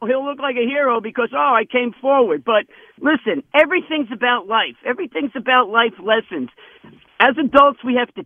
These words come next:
teach our kids what's right and what's wrong. And when we do something wrong and we don't take responsibility for that, then we are doing wrong. And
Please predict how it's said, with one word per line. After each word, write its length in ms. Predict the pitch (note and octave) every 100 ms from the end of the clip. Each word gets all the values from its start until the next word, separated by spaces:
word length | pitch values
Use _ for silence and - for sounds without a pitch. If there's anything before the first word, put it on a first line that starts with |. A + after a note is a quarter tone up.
| -
teach 200 | C4+ A#3+ B3
our 140 | A#3+
kids 340 | G#3+ - A3+ D#3+
what's 240 | F#3+ F#3 D3+
right 380 | E3 G#3 G#3+ _ -
and 120 | F#3+
what's 240 | F#3+ F#3 D#3
wrong. 460 | E3+ F#3 C3+ F#2+ _ - _
And 160 | E3+ F#3+
when 180 | F#3+ G#3+
we 220 | D4 E4+ A#3+
do 180 | C#4+ - -
something 460 | B3+ A#3+ B3 A#3
wrong 320 | G#3+ A3 G#3 F#3+
and 140 | F3
we 180 | A3 A#3
don't 340 | D#3 A3+ A3+ -
take 240 | G#3+ A3 _ - _
responsibility 1120 | F#3 G3+ - A3+ A#3+ - G#3+ C#3 A#3 A3 F#3+ -
for 160 | F3+
that, 300 | E3 E3+ E3+ - _ _ -
then 260 | F#3 G#3 G3
we 180 | C4
are 240 | A#3+ A3 G#3+
doing 460 | C#3+ G3+ A3 G#3
wrong. 460 | F#3+ F#3+ D#3+ A#2+ B2+ -
And 400 | F3 F3 E3+